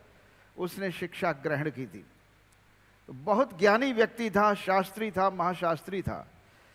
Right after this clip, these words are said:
परमेश्वर के वचन को, यानी तोरा, जबूर, प्रॉफिट्स, नबी,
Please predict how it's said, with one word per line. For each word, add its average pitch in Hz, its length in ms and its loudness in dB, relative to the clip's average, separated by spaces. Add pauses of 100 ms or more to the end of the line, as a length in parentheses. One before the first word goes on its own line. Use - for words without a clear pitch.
(520)
परमेश्वर 226 580 2
के 226 140 4
वचन 214 440 4
को, 226 400 2 (840)
यानी 202 340 2
तोरा, 214 720 6 (360)
जबूर, 208 640 0
प्रॉफिट्स, 208 600 2
नबी, 208 480 2